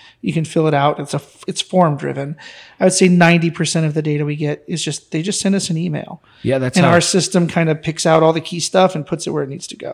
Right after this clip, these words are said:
Speaker 2: What?
Speaker 1: Yeah, 'cause it's, it's no extra training for them.
Speaker 2: Right. So that's what I would get, right? I get workovers done on my wells, and I get this, like, three-page, "We showed up at eight A M, had a safety meeting.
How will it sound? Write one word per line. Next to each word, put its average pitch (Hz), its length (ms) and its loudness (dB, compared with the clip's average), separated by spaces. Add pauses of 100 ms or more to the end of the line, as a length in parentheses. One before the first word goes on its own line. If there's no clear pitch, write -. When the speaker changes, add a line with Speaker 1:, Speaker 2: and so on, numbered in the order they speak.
Speaker 2:
What? 165 840 -2
Speaker 1:
Yeah, 165 140 -2
'cause 185 260 -2
it's, - 200 -10
it's - 340 -4
no 202 280 4
extra 185 300 -2
training 147 360 -6
for - 100 -12
them. - 200 -14 (580)
Speaker 2:
Right. 95 380 -4 (480)
So 104 160 -2
that's 110 280 0
what 117 80 2
I 120 160 2
would 95 100 -2
get, 85 240 -8
right? 98 140 0
I 107 80 0
get 107 180 0
workovers 104 400 0
done 98 140 0
on 92 80 -2
my 117 180 2
wells, 123 460 2 (100)
and 104 100 -2
I 104 120 -2
get 98 240 -4
this, - 480 -8
like, 95 240 -8
three-page, 104 1000 -2
"We 113 140 0
showed 117 340 2
up - 200 2
at 107 100 0
eight 104 180 -2
A 104 200 0
M, 104 180 -2
had 107 180 -2
a 107 60 -2
safety 95 420 -4
meeting. 78 360 -8